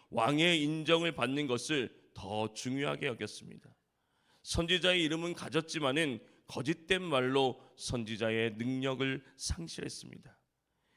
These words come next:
이렇듯 아합이 부른 선지자들은 하나님의 뜻을 묻기 위함이 아닙니다. 아합은 종교를 정치적인 수단으로 악용하였습니다.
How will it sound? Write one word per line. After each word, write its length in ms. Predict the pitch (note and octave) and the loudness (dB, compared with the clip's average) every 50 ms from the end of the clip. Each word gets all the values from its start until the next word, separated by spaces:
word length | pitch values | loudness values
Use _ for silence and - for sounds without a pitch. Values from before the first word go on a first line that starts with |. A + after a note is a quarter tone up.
| _ _ - | _ _ 2
이렇듯 420 | A#2 A#2 C3 B2+ B2+ - D3 C3+ | 4 6 6 4 4 0 2 2
아합이 400 | A2+ G#2+ A2 A2+ A#2 F#2+ A2+ A#2+ | 4 4 6 4 4 4 2 -2
부른 280 | A2 B2+ A#2+ A#2 B2 A#2+ | 0 0 0 0 0 -2
선지자들은 760 | - - C3+ B2+ B2 A#2+ B2 A2+ G2 G#2 G#2 A2+ A#2 G#2 F#2+ - _ _ _ _ _ _ | -2 -2 -4 -2 -2 -2 -2 -2 -2 -2 -4 -4 -4 -4 -8 -10 _ _ _ _ _ _
하나님의 600 | - - - - F3+ F3 F3 F3 E3+ E3+ F3 E3+ | -14 -10 -4 0 2 2 2 2 2 0 0 0
뜻을 300 | - E3+ - - F3 E3+ | -2 -4 -4 -2 -4 -4
묻기 340 | D3 B2+ B2 - - - C#3+ | -2 -4 -6 -6 -4 0 2
위함이 440 | C#3 B2+ A#2+ A#2 B2 B2+ C3 B2 B2+ - - _ _ | 2 4 2 2 0 0 -2 -2 -4 -8 -20 _ _
아닙니다. 540 | - C#3 C3+ G2 G#2 A#2 B2+ B2+ A2+ - - - G#2+ - _ _ _ _ _ _ _ - - | -12 -10 -8 -6 -6 -6 -8 -8 -12 -14 -16 -18 -20 -20 _ _ _ _ _ _ _ -20 -10
아합은 560 | - - A2 B2 D3 D#3+ D#3 F3 F3 D3+ B2+ | -4 2 4 6 6 6 6 4 2 2 0
종교를 480 | - D#3 D3+ D#3+ D#3+ D#3+ F3 F3 F3+ F3 | 0 0 0 2 4 4 4 4 4 2
정치적인 600 | F3 - D3 D#3 D3 - D3 D#3 E3 D3+ D#3+ E3 | 2 0 -2 -2 -4 -4 -2 -2 -2 0 0 -2
수단으로 580 | D3+ - - - E3 D#3 D#3+ D#3 D#3 D#3+ C#3+ D3 | -2 -2 -4 0 0 0 0 2 0 0 0 0
악용하였습니다. 1000 | - B2 A#2+ C#3+ D#3 D#3 C#3+ C3 B2 A#2+ - - A2 G#2+ G2+ G2 G#2+ G2+ F#2+ | -2 -2 0 0 0 2 2 0 0 0 -2 -6 -6 -6 -4 -2 -2 -2 -4